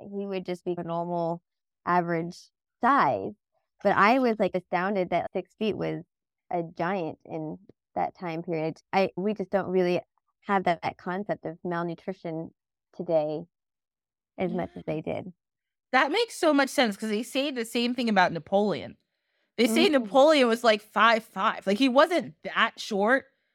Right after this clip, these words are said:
Speaker 2: Like,
Speaker 1: Mm-hmm.
Speaker 2: they're like, "Oh, Napoleon's," no, they say he was maybe five five, five six. He wasn't that short. And plus, they were like, everybody else wasn't that much taller than him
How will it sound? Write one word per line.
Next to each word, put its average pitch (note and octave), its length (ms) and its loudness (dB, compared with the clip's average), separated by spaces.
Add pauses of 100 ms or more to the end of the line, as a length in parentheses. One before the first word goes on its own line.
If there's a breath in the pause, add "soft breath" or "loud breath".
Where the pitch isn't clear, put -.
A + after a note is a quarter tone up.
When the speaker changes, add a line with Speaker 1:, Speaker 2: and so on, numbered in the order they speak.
(120)
Speaker 2:
Like, G#3+ 160 2
Speaker 1:
Mm-hmm. - 20 -2
Speaker 2:
they're A3 100 0
like, A3 160 2
"Oh, C#4 240 8
Napoleon's," C#4 520 4
no, G#3+ 400 2
they G#3+ 140 -4
say C4+ 140 -6
he C#4+ 80 -4
was B3+ 160 -4
maybe A#3+ 340 0
five A#3 280 4
five, A3 220 4
five G#3+ 160 -4
six. - 240 -8
He G#3 100 -6
wasn't A#3+ 440 0 (380)
that G#3+ 200 4
short. B3 300 2
And C#4+ 260 2
plus, C#4+ 300 4
they A#3+ 120 4
were C4+ 100 6
like, C4 260 4
everybody C4+ 440 0
else C#4 220 2
wasn't G#3+ 440 0
that A#3 180 2
much A3 220 -6
taller G#3 300 2
than D#3+ 160 -8
him D3+ 240 -10